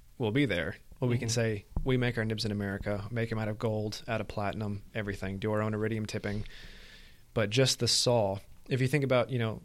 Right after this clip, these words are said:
Speaker 1: like, a saw that you might see at
Speaker 2: Do you have a
Speaker 1: Lowe's.
Speaker 2: cloth? I don't wanna, like,
Speaker 1: Oh, you're fine.
Speaker 2: do, uh, I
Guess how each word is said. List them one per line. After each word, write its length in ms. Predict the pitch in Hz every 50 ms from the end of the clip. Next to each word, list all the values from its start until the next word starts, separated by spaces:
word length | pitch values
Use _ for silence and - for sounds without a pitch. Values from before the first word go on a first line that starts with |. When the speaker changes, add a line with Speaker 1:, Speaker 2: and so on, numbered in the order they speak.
| - -
Speaker 1:
like, 140 | 123 117 -
a 40 | 104
saw 360 | - - - 131 123 120 120 113
that 100 | 110 92
you 100 | 117 117
might 240 | 113 110 107 101 -
see 260 | - - - 110 104
at 120 | 98 - 104
Speaker 2:
Do 60 | 104
you 60 | 107
have 80 | 110 107
a 40 | 101
Speaker 1:
Lowe's. 280 | 101 120 127 - -
Speaker 2:
cloth? 300 | - - 110 120 - -
I 60 | - 107
don't 100 | 110 110
wanna, 180 | 110 104 95 92
like, 160 | 87 82 - - - -
Speaker 1:
Oh, 60 | 196
you're 120 | 185 185 170
fine. 160 | - 113 104
Speaker 2:
do, 100 | 117 113 -
uh, 40 |
I 40 | 120